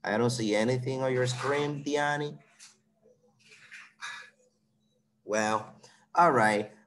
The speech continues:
Uh, what about you, um, Emily Noraima? Are you here?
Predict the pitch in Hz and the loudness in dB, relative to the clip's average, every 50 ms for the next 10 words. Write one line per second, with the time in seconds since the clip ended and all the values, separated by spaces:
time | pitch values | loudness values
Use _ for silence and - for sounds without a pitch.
0 | _ - 131 139 147 147 135 - 135 127 - - - 131 - _ _ - 120 143 | _ 4 6 8 8 8 6 4 0 -6 -10 -14 -16 -18 -18 _ _ -12 -10 -4
1 | 147 151 170 190 220 208 208 226 220 196 170 139 131 131 131 131 127 127 123 123 | 2 4 4 6 4 4 4 4 4 4 4 2 2 2 2 4 4 4 4 4
2 | 123 120 117 123 123 - - - _ _ _ _ _ _ - - 104 110 110 110 | 4 2 2 0 -2 -8 -18 -20 _ _ _ _ _ _ -6 -4 -2 0 0 0
3 | 110 110 110 107 104 104 - _ _ _ _ _ _ _ _ _ _ - 113 127 | 0 0 -2 -4 -4 -6 -12 _ _ _ _ _ _ _ _ _ _ 2 4 4
4 | 131 131 139 135 131 131 131 127 120 117 113 107 107 104 98 98 101 101 98 104 | 6 6 4 2 2 0 2 2 4 4 2 2 2 2 0 0 -2 -2 -6 -6
5 | 95 - _ _ _ _ _ _ _ _ _ - - - - _ _ _ _ _ | -8 -12 _ _ _ _ _ _ _ _ _ -20 -20 -20 -20 _ _ _ _ _
6 | _ _ - - - - _ - 117 120 - 127 151 175 190 175 139 123 110 104 | _ _ -20 -20 -20 -20 _ -6 -4 -2 0 0 0 0 0 0 0 0 2 2
7 | 98 98 107 110 | 4 2 2 0